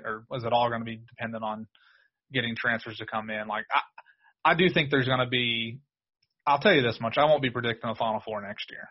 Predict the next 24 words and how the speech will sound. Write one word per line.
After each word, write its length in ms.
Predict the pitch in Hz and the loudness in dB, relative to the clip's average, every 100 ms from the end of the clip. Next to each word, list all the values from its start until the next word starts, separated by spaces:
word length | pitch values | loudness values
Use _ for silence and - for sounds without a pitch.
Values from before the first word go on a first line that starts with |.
| - | -8
like 160 | 123 | -2
I 60 | 117 | -2
did 180 | 110 104 | -4 -8
this 200 | 104 - | -8 -8
year. 120 | - - | -8 2
However, 640 | 156 156 139 113 - - _ _ _ _ _ _ _ _ _ _ _ _ _ _ | 6 6 6 4 -6 -12 _ _ _ _ _ _ _ _ _ _ _ _ _ _
there 160 | 165 202 | 6 6
are 40 | |
some 180 | 202 190 | 6 4
things 340 | - 180 175 | 4 4 4
that 80 | 151 | 4
have 80 | 143 | 4
happened 340 | 143 139 139 | 4 2 2
this 160 | 131 120 | 0 -2
season 280 | 143 139 120 | -2 -2 -2
that 80 | 120 | -2
make 180 | 127 | -2
me 140 | 135 113 | -2 -6
think 240 | 131 123 123 | -4 -4 -4
truly 560 | - 135 120 113 113 - - - | -2 -2 0 -2 -4 -10 -16 -10
with 120 | 139 139 - | -8 -8 -6
one 240 | 135 139 | 0 2
or 80 | 123 | 2
two 420 | - 127 120 117 | 0 -4 -4 -10